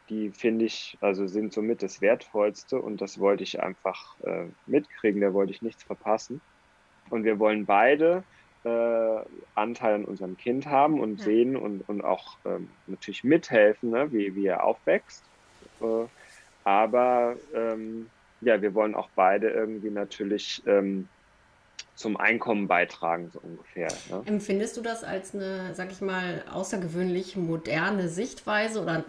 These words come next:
Speaker 2: eine fortschrittliche Art und Weise, Familienleben zu gestalten?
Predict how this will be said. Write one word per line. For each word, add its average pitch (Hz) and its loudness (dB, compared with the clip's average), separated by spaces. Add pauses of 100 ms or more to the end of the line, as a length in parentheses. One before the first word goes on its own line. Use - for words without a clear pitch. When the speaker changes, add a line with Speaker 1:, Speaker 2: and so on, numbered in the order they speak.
Speaker 2:
eine 175 -2
fortschrittliche 202 -6
Art 175 -4
und 190 -4
Weise, 185 -2
Familienleben 185 0
zu 165 -8
gestalten? 262 0